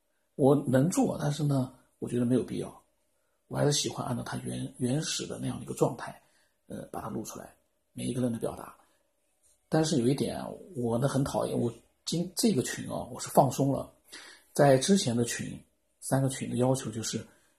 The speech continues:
不要一句话发出来，大家都是一句话，你要最起码要把自己的一个想法稍微完整一点，最起码有个几句话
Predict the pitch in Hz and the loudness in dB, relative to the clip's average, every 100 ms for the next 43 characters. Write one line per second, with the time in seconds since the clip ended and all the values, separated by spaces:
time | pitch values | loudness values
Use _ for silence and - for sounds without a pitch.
0 | _ - _ _ _ _ _ - 123 135 | _ -20 _ _ _ _ _ 2 4 4
1 | 117 113 131 - - - _ _ _ _ | 0 0 0 0 -8 -14 _ _ _ _
2 | - _ _ - 120 - - - - _ | -20 _ _ -6 -4 -4 -8 -10 -16 _
3 | _ _ _ _ 131 135 139 135 117 113 | _ _ _ _ -2 0 2 0 -2 -2
4 | 127 - - _ _ _ _ _ _ _ | -6 -8 -10 _ _ _ _ _ _ _
5 | 123 135 139 151 135 - 60 - - - | 2 2 2 -2 -2 -2 -6 -6 -4 -4
6 | 147 120 - - - - - - - _ | -4 -8 -10 -8 -8 -6 -8 -8 -12 _
7 | - - 240 294 147 127 113 120 - - | -2 4 6 8 6 4 2 -4 -8 -16
8 | _ _ _ _ _ _ 185 185 135 120 | _ _ _ _ _ _ 2 4 4 4
9 | 120 - 107 - - | 0 -6 -8 -10 -12